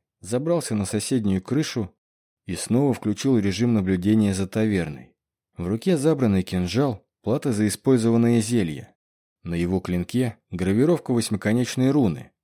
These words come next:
кричавшая о явной дороговизне оружия. Возможно, юный демон остался даже в плюсе.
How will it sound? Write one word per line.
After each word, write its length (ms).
кричавшая 960
о 80
явной 400
дороговизне 720
оружия. 580
Возможно, 800
юный 400
демон 320
остался 440
даже 280
в 100
плюсе. 540